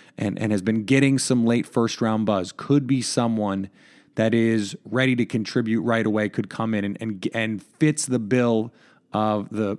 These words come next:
the athletic profile the Packers like in a pass rusher. So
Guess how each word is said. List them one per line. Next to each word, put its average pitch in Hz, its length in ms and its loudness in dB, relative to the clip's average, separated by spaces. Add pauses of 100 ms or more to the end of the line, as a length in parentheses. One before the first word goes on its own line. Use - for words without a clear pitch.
(100)
the 113 120 0
athletic 117 600 -2
profile 101 720 0
the 98 80 -4
Packers 107 500 -4
like 104 340 -2
in 113 120 -6
a 101 80 -4
pass 117 320 -2
rusher. 123 380 0 (420)
So 113 400 4